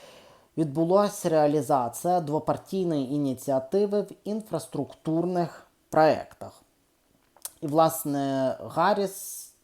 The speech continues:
також, е, зазначала, що коли вона їздила в різні країни, то ті лідери говорили, що не поважають Дональда Трампа.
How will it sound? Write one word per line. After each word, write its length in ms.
також, 500
е, 500
зазначала, 680
що 140
коли 260
вона 240
їздила 600
в 280
різні 640
країни, 520
то 260
ті 480
лідери 840
говорили, 760
що 500
не 380
поважають 840
Дональда 840
Трампа. 440